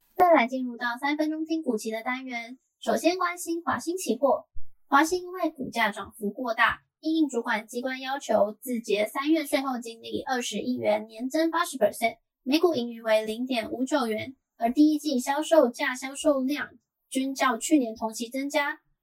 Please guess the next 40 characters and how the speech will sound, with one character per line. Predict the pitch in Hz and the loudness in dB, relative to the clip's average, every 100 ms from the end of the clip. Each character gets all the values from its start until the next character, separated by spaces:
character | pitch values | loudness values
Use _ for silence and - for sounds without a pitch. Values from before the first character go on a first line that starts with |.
| _ | _
受 | - 392 | -2 2
俄 | 349 330 | 4 4
乌 | |
战 | 302 277 | 2 0
争 | 247 | -2
影 | 240 202 | -6 -8
响， | 214 233 220 | -4 -4 -4
石 | - - 226 | -8 -10 -2
油 | 214 214 | 2 2
价 | 262 240 | 0 -2
格 | 214 | -2
飙 | 220 277 | -2 -6
涨， | 294 240 _ | -8 -14 _
促 | - 262 | -8 -6
使 | 220 - 214 | -4 -4 -6
新 | 254 285 | -6 -8
能 | 269 | -6
源 | 247 226 302 | -8 -6 0
应 | 294 | 0
用 | 277 | 0
扩 | 262 294 262 | 2 2 4
大。 | 262 - _ _ - | -2 -4 _ _ 0
华 | 294 | 2
兴 | 320 403 | 2 -2
看 | 403 370 | 2 2
准 | 269 208 208 | 2 -2 -4
绿 | 247 | -6
能 | 220 214 | -6 -8
趋 | 214 262 | -4 -4
势， | 262 269 208 | -2 0 0
扩 | - 269 240 | 0 -2 0
大 | 240 220 | 0 0
布 | 208 254 | 0 -4
局 | 214 214 202 | -2 -2 0
电 | 277 262 | -2 -4
动 | 277 | -8
车 | 262 294 285 | -6 -6 -4
不 | 214 | -6
锈 | 220 302 269 | 2 2 2
钢 | 262 269 | -2 -10